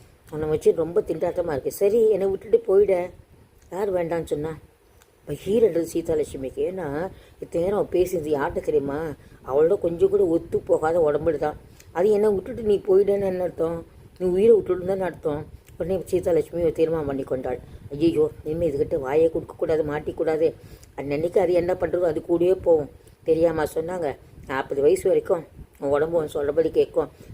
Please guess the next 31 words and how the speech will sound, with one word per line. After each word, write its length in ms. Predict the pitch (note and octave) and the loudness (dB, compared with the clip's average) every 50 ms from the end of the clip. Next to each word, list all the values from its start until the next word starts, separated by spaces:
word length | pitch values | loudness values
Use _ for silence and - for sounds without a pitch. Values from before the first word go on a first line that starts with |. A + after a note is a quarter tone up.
| - - | -6 -2
நாற்பது 300 | D#3+ D#3 D3+ - D3+ D3 | -2 -2 0 0 0 0
வயசு 300 | D#3 E3+ E3 F3+ E3+ - | 0 -2 -2 -4 -4 -4
வரைக்கும் 140 | - F#3 | -6 -6
அது 200 | D#3 C#3+ D3 E3+ D#3+ | -8 -6 -8 -2 0
சொல்றபடி 380 | F#3 F#3+ F3+ F#3+ F3+ F3+ F3 D#3+ | 0 2 2 2 0 0 -2 -2
நீ 100 | D#3+ D#3+ | -2 -2
கேட்கணுன்ட்டு." 760 | E3 G3 F3+ D#3 - E3 D#3 D3+ D3 C#3+ - C#3 C#3 D3 - - - - - - - | 2 2 2 2 2 0 -2 -2 -4 -4 -2 -2 -2 -2 -2 -6 -16 -20 -18 -14 -8
என்ன 200 | E3 E3 F3+ F3 | -4 -4 -2 -2
பாடி 260 | - E3+ E3 E3+ G3+ | 0 0 0 0 0
படுத்தது 420 | G3 G3 E3 D#3 - E3+ D3 E3+ | 0 0 -2 -2 -4 -4 -4 -4
பார். 240 | D#3 - D#3 D3+ - - - - - _ _ | -4 -4 -6 -6 -8 -12 -20 -20 -20 _ _
காலையில 340 | - D3 C#3 C#3+ C#3+ E3+ F3 | -2 0 2 4 4 6 6
எழுந்து 360 | E3+ E3+ F3 E3+ F3+ F3 F3 | 6 4 4 0 -2 -4 -2
கோயிலுக்கு 480 | - F3 E3+ F3 F3 D#3+ - - D3 C#3+ | 0 2 2 2 0 -2 -2 -2 -2 -2
போகணும்னு 180 | D#3 E3+ F3 | -2 -4 -6
பார்த்தேன், 400 | E3+ E3+ D#3 - - D#3+ D3+ D3 - | -6 -6 -4 -2 -2 -2 -2 -4 -4
திருவோணம் 540 | D#3+ D#3+ E3 E3+ E3+ D#3+ D3 C#3+ C#3+ D3 - | -2 -2 0 0 0 0 0 -2 -4 0 2
பெருமாளுக்கு 640 | E3+ C#3+ D3 D#3 E3+ E3 D#3 C#3 - C#3+ C3 C3+ - - - - - - - - - - - - - - - - - - - - _ _ | 2 2 4 2 2 0 0 0 0 0 -2 -2 -2 -8 -18 -20 -20 -20 -20 -20 -20 -20 -20 -20 -20 -20 -20 -20 -20 -20 -20 -20 _ _
தங்க 260 | - C3+ D3+ D#3+ - | -12 -8 -4 -2 -2
புஷ்பம் 320 | - - C#3 - D#3 D3 C3 | -2 -2 -6 -6 -4 -4 -4
அர்ச்சனை 340 | B2 B2+ - - D#3+ D#3+ D#3+ | -4 -4 -4 -4 -2 -2 -4
பண்ணுவான்ட்டு, 640 | - C3 C3 C3 B2+ C3+ C#3 C3+ C3 - B2+ C3 C#3+ - _ - - - - - | -4 -6 -4 -4 -4 -4 -4 -4 -4 -2 -2 -2 -2 -4 _ -20 -20 -20 -16 -8
அதுவும் 360 | - D3+ D#3+ F#3 G3 F#3 - - | -6 0 2 2 2 2 2 2
போயிடுத்து. 500 | D#3+ C#3 C3 - - - C#3 C#3 D3 - - - _ _ | 2 2 2 -2 -4 -4 -2 -2 -2 -2 -6 -12 _ _
சரி, 260 | - - F#3+ F#3+ G3 | 0 2 4 4 4
அடுத்ததா 520 | E3+ F3 E3 E3 F#3+ F#3 G3 F#3 F#3 F#3 | 2 0 -2 -2 -2 0 0 0 0 0
வந்து 200 | E3+ F3 D#3+ E3+ | 0 0 0 -2
நம்ம 160 | F3+ E3 D3 C#3+ - | -2 -2 -2 -2 -2
சமைச்சு 360 | D3 D3 E3+ G3 - - - | -2 -4 -4 -4 -8 -6 -4
சாப்பிடுவோம்னு 380 | F3+ D#3 D3+ - D3+ D3+ E3 E3 | -2 -2 -2 0 0 0 0 -2
பார்த்தேன். 420 | - C#3 B2+ - - C3+ C3+ C#3+ | -4 -8 -8 -6 -6 -8 -8 -8